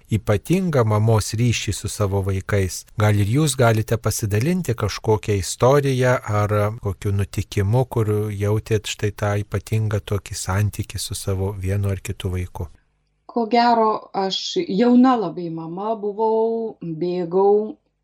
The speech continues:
Speaker 2: daug darbų turėjau, vienu metu net trijuose darbuose dirbau. Prie visų rūpesčių tame triukšme, ko gero, intuicijai labai sunku prakalbėti.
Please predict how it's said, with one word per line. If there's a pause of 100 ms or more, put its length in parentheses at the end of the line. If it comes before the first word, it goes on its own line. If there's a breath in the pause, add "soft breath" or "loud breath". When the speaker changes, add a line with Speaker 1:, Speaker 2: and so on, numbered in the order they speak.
(100)
Speaker 2:
daug
darbų
turėjau,
vienu
metu
net
trijuose
darbuose
dirbau. (880 soft breath)
Prie
visų (280)
rūpesčių (220)
tame
triukšme,
ko
gero,
intuicijai
labai
sunku
prakalbėti.